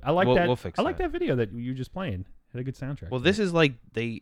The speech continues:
Speaker 2: this video is from Rare Breed's
Speaker 1: Oh,
Speaker 2: website.
Speaker 1: yeah.
Speaker 2: And it's, like, actually, like, I think it's got, like, a,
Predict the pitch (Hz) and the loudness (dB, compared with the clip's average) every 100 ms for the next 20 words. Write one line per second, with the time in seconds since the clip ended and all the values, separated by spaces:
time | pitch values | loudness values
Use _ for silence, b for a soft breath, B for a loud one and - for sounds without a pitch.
0 | - 107 170 165 160 147 120 104 - 110 | -6 0 0 0 0 0 0 -4 -4 -2
1 | 104 101 - 95 95 95 90 90 92 87 | -2 -4 -6 -6 -4 -4 -6 -8 -8 -8
2 | 82 87 90 87 135 123 123 123 104 92 | -10 -6 2 6 8 6 4 2 0 -4
3 | B B 101 107 104 - 107 101 101 110 | B B -2 0 -2 0 -2 -2 -2 -6
4 | - - 110 104 101 95 92 92 113 113 | -6 -6 -2 -2 -2 -4 -6 -4 -2 -2
5 | - 92 95 85 82 | -2 -4 -4 -8 -14